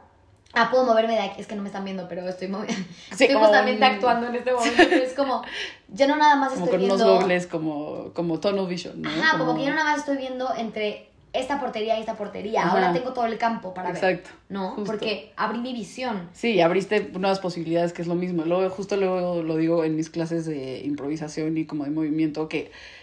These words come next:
Speaker 2: se me hace muy interesante cómo la música sale literal de los dedos. O sea, tú tocas el piano con los dedos, tocas la guitarra con los dedos, la flauta con los dedos, y luego lo que menos movemos bailando son los dedos. No, o sea, debería
Speaker 1: Ah,
Speaker 2: ser
Speaker 1: claro
Speaker 2: lo primero
Speaker 1: sí.
Speaker 2: que reacciona a la música.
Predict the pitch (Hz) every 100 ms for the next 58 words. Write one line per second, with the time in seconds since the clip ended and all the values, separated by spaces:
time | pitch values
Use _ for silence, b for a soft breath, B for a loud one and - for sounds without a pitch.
0 | B - 180 185 196 190 180 165 170 170
1 | 180 185 180 160 165 180 175 170 160 147
2 | - 170 165 170 151 147 156 156 151 143
3 | 156 143 139 - - - 170 160 170 175
4 | 175 170 147 156 156 151 135 156 147 127
5 | - 165 170 156 165 165 156 147 160 160
6 | 156 160 175 165 170 170 151 165 156 151
7 | 151 - B B B 185 190 202 190 180
8 | 185 190 185 175 170 175 170 156 160 160
9 | 160 160 156 156 165 131 - - _ b
10 | b b b _ 190 170 - 196 185 185
11 | 190 202 220 220 185 170 185 190 185 165
12 | 160 - 185 175 175 170 170 165 165 196
13 | 196 160 - -